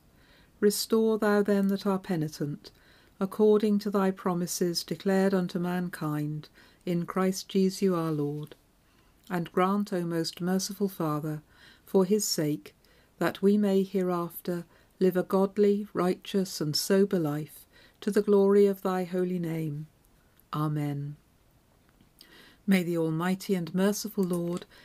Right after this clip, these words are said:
grant unto you pardon and remission of all your sins, time for amendment of life, and the grace and comfort of the Holy Spirit. Amen. O Lord,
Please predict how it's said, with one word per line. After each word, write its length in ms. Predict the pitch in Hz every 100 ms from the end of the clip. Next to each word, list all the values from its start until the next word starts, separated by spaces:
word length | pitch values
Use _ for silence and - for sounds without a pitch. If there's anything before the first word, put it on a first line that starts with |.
| -
grant 400 | - 185 214 226
unto 240 | 226 208 208
you 160 | 202
pardon 560 | 202 - 190 196 196 190
and 180 | 185 170
remission 440 | 170 175 - 208
of 120 | 208
all 200 | 185 170
your 180 | 160 151
sins, 680 | 139 - 151 151 156 - - - - - -
time 320 | 214 214 226
for 160 | 226
amendment 580 | 202 190 185 185 - 180
of 140 | 190 160
life, 460 | 151 151 - - - - _
and 120 | 226 233
the 60 |
grace 460 | 233 185 180 - -
and 120 | 190
comfort 480 | - 165 156 165 165
of 120 | 160
the 100 | 170
Holy 260 | 156 151 156
Spirit. 640 | - - 151 151 - - _ _ _ _ _ _ _ _ _
Amen. 600 | - 151 147 147 143 147 151 _ _ _ - _ _ _ _ _ _ - _ _ _ _ _ _ _ -
O 60 |
Lord, 560 | 185 175 175 180 175 -